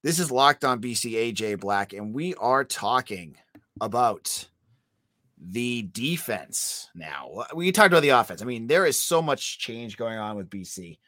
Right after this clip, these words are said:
And, and someone just tweeted me, i-, um,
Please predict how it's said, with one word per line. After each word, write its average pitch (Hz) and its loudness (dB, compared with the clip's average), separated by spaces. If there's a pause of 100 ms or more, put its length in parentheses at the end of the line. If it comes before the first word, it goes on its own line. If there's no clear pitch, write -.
(320)
And, 123 -2
and 147 2 (100)
someone 175 2
just 151 -2
tweeted 120 -2
me, 107 -8 (420)
i-, 113 -2
um, 101 -2